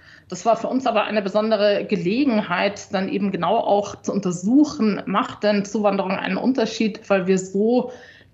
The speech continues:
die gleichen Regionen, die wir im Mai zweitausendfünfzehn schon untersucht hatten, nochmal im Dezember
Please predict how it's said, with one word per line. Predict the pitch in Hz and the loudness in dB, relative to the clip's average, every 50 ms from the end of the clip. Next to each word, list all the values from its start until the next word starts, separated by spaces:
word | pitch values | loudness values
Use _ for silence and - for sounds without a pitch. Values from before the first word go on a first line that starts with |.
| _ - | _ 0
die | 208 208 208 208 214 - 202 - - - - _ _ | 4 4 6 6 4 4 0 -4 -16 -20 -20 _ _
gleichen | - - 175 165 170 226 311 311 - 294 277 262 | -2 0 2 2 2 2 0 0 2 2 2 4
Regionen, | 262 240 240 - - 233 240 254 254 240 240 233 233 226 | 2 0 -2 -4 -4 -2 -2 0 0 0 2 2 2 2
die | 196 196 185 | 2 0 0
wir | 185 190 | 0 0
im | 185 180 165 | 0 -2 -2
Mai | 151 160 214 277 | -2 0 -2 -2
zweitausendfünfzehn | 277 - 240 226 - 220 220 214 214 208 - 240 220 - - - 214 214 | 0 0 0 2 2 2 2 2 2 0 0 -2 -2 -2 0 0 0 2
schon | 214 202 208 202 | 2 2 0 0
untersucht | 202 196 196 185 180 190 226 214 - - - | 0 0 -2 -2 -2 -2 -4 -4 -4 -4 -2
hatten, | 196 196 - - 190 185 185 156 - | -2 -2 0 0 0 0 0 0 -2
nochmal | 185 175 - 196 185 190 - | -2 -2 2 2 2 2 2
im | - 180 185 | 2 0 0
Dezember | 170 175 175 175 - - 190 233 262 247 202 170 170 170 - | 0 0 -2 -4 -2 0 2 4 4 6 4 4 2 0 -2